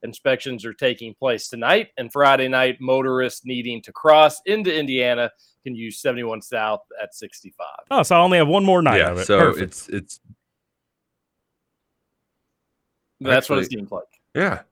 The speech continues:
Speaker 2: Cool.
Speaker 3: There you go.
Speaker 2: Cool.
Speaker 1: So watch
Speaker 3: It
Speaker 1: out for
Speaker 3: actually
Speaker 1: that
Speaker 3: just
Speaker 1: if you
Speaker 3: said it
Speaker 1: don't
Speaker 3: was
Speaker 1: wanna
Speaker 3: through Wednesday. So I think
Speaker 1: Yep.
Speaker 3: you're actually done. Monday through Wednesday is what I'm seeing.
Speaker 2: Hmm.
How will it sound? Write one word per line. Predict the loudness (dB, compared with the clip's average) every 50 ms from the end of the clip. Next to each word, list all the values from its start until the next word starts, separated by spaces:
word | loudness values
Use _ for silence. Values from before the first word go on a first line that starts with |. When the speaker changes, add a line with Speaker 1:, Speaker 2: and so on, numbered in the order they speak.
| _ _ _ _ _ _ _ _
Speaker 2:
Cool. | -8 -8 -6 _
Speaker 3:
There | -2 0 0
you | 2 2
go. | 2 2 2 0 -2 -4 -6 _
Speaker 2:
Cool. | -4 -4 -4 -6 _ _ _ _ _ _ _ _ _ _ _ _ _ _ _ _ _ _
Speaker 1:
So | -6 -2 0 0 0 0 -2 -6 _ _ _ _ _ _ _ _
watch | 4 4 6 6
Speaker 3:
It | 4
Speaker 1:
out | 2 2 2
for | 4
Speaker 3:
actually | 6 6
Speaker 1:
that |
Speaker 3:
just | 6 6 4
Speaker 1:
if | 4 2
you | 4
Speaker 3:
said | 6 6
it | 6
Speaker 1:
don't | 4 4
Speaker 3:
was | 2 2 2
Speaker 1:
wanna | 2 2 2 2
Speaker 3:
through | 2 2 0 0 -2 -4 -6 -4
Wednesday. | -2 -2 -2 -2 -4 -6 -8 -8 -8 -8 -12 -14 _ _ _ _ _ _
So | -12 -8 -6 -4 -4 -4 -4 -4
I | -4 -6
think | -4 -4 -2
Speaker 1:
Yep. | -2 0
Speaker 3:
you're | -2 -2
actually | -2 -4 -6 -10
done. | -8 -6 -6 -6 -6 -6 -10 -16 _ _ _
Monday | -6 -2 0 0
through | 0 0 -2 -2
Wednesday | -2 -2 -2 -4 -6
is | -6 -6
what | -6 -6
I'm | -6 -6 -8
seeing. | -10 -16 -16 -16 -16 -18 -20 -20 _ _ _ _ _ _ _ _ _ _ _ _ _ _ _ _ -10 -8
Speaker 2:
Hmm. | -8 -8